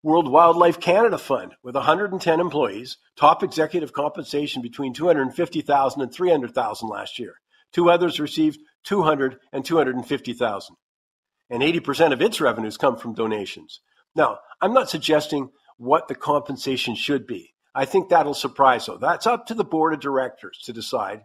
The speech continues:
and then up to the public, donors, taxpayers, to decide if it's appropriate.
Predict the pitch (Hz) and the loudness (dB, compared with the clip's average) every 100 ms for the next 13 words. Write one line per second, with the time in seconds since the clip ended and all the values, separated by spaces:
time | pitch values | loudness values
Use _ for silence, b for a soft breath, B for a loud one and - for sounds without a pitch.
0 | - 147 185 240 - 175 - - 196 233 | -6 0 2 2 0 -2 2 2 2 -2
1 | - 135 143 202 233 262 - - 190 202 | -4 -4 -2 0 -2 -6 -12 -4 -4 -4
2 | - 131 139 135 - _ 147 143 - 143 | -6 -6 -6 -10 -20 _ -10 -6 0 0
3 | 135 131 131 110 127 120 104 | 0 -6 -12 -2 -2 -2 -8